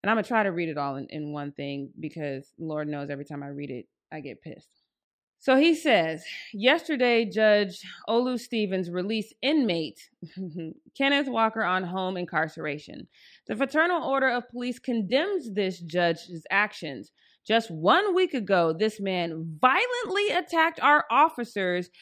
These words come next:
and was charged with attempted murder after su-, shooting a sergeant. Not only is he a threat to the men and women of law enforcement, but he also poses a significant danger to the community we protect.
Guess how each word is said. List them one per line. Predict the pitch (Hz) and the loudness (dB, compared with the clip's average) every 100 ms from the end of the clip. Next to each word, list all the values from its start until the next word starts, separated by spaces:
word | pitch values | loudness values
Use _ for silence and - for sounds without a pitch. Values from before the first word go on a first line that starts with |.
| - - | -10 -2
and | 214 | 0
was | 208 208 | 0 -2
charged | - 233 240 | 0 2 2
with | 208 196 | 0 -4
attempted | - - 302 330 294 | -4 -2 -2 -2 -2
murder | 254 262 233 202 | -2 0 2 2
after | - 196 196 180 | 0 -2 -2 -8
su-, | - 294 302 302 | -6 -2 -2 -4
shooting | - 349 370 359 311 | -6 -2 0 -2 -4
a | 214 214 | -6 -6
sergeant. | - - 185 180 156 127 - _ _ _ _ - | -6 -4 -2 -2 -4 -8 -14 _ _ _ _ 0
Not | 196 214 - | 2 2 2
only | 254 320 359 370 247 | 4 4 4 0 0
is | 247 | -2
he | 233 156 | -2 -4
a | 175 _ | -6 _
threat | 214 214 285 247 156 - _ - | -4 2 6 6 4 -2 _ -10
to | 208 | -4
the | 185 180 | 0 0
men | 185 262 320 | 2 2 2
and | 269 240 214 | 0 -2 0
women | 233 233 | 0 0
of | 175 170 | 0 -2
law | 165 202 196 | 0 2 2
enforcement, | 170 - 165 160 165 156 - - - | 0 -2 -4 -2 -4 -6 -8 -18 -10
but | 175 214 | -4 -4
he | - | 0
also | 247 339 330 | 2 2 -2
poses | 269 277 247 233 | -4 -2 -2 -4
a | 214 | -6
significant | 190 175 190 247 277 269 247 | -8 -6 -6 -6 -4 -4 -4
danger | 202 202 196 196 202 _ _ | -4 -2 -2 -4 -6 _ _
to | 220 | -4
the | 208 | -4
community | 226 208 214 214 208 | -2 0 2 2 0
we | 190 190 | -2 -4
protect. | - 170 - 170 123 _ | -6 -8 -6 -6 -6 _